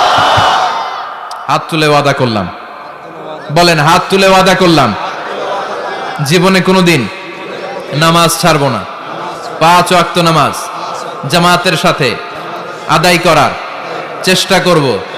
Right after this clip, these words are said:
তুমি তৌফিক দাও।" আওয়াজ করে আল্লাহরে ডাকেন, বলেন, "ইয়া আল্লাহ, তোমার কাছে আমরা সবাই জান্নাতুল ফেরদাউস চাই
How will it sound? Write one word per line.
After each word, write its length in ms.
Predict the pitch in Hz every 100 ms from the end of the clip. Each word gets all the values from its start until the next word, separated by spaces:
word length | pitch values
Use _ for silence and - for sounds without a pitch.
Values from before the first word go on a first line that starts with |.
| - - - -
তুমি 160 | 165
তৌফিক 480 | 165 180 175 175 156
দাও।" 260 | 143 120 95 - - - - - -
আওয়াজ 360 | 139 180 190 -
করে 140 | 196
আল্লাহরে 340 | 185 196 196
ডাকেন, 340 | 196 190 202 202
বলেন, 200 | 202 208
"ইয়া 180 | 214 214
আল্লাহ, 720 | 220 226 240 247 262 247 208 - - - - - - - - - - -
তোমার 300 | 190 208 214
কাছে 440 | 208 196 202 151 107 - - - - - - -
আমরা 380 | 139 165 170 170
সবাই 360 | 185 151 131 95 - - - - - - - - 135
জান্নাতুল 540 | 156 170 180 170 180 170
ফেরদাউস 480 | 180 170 170 156 156
চাই 280 | 160 120